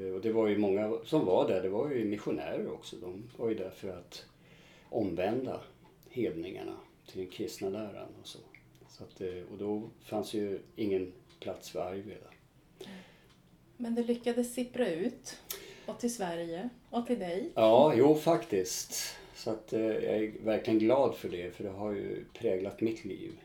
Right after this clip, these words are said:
Speaker 1: i väldigt hög grad. Och jag har haft enorm hjälp av Ayurveda, personligen också naturligtvis, för att, eh, har hjälpt mig att förstå mig själv. Hade jag förstått det här när jag var liten, eh, som att vara en Vata Kapha, ett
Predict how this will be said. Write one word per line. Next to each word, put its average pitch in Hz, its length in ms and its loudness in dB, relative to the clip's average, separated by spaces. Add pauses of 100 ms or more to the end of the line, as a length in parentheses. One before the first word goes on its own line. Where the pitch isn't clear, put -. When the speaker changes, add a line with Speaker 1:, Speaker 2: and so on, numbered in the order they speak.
Speaker 1:
i 98 60 -10
väldigt 98 480 0
hög 87 240 -6
grad. 101 440 0
Och 92 280 -12
jag 92 100 -4
har 87 60 -10
haft 90 280 -8
enorm 95 540 2
hjälp 98 420 2
av - 120 -8
Ayurveda, 80 420 -10 (120)
personligen 110 640 -2
också - 280 -4
naturligtvis, - 720 -12
för 92 180 -10
att, - 240 -12
eh, 101 60 -6 (140)
har 101 120 -2
hjälpt 104 360 2
mig 101 100 0
att - 80 -12
förstå - 400 0
mig 95 140 2
själv. 117 340 -2
Hade 104 160 0
jag - 100 4
förstått - 440 -2
det 117 80 2
här 107 380 0 (380)
när 98 120 2
jag 85 80 0
var 92 100 0
liten, - 720 -2 (200)
eh, - 480 -10
som - 280 -12
att 107 200 -10
vara 101 200 4
en 98 140 2
Vata 101 360 -2
Kapha, 143 580 0
ett - 240 -12